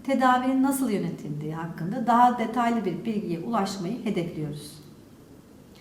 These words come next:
Çalışmamızın birincil amacı bu hastalarda, yani homozigot ailevi hiperkolesterolemi tanısıyla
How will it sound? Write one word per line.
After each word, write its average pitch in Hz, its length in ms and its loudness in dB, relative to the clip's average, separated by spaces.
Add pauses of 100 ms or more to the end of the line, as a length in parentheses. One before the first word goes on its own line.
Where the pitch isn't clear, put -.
(460)
Çalışmamızın 311 640 2
birincil 285 400 2
amacı 180 400 0 (520)
bu 302 120 4
hastalarda, 180 880 2 (600)
yani 185 360 4 (160)
homozigot 226 580 0
ailevi 208 440 2
hiperkolesterolemi 196 920 -2
tanısıyla 175 540 -2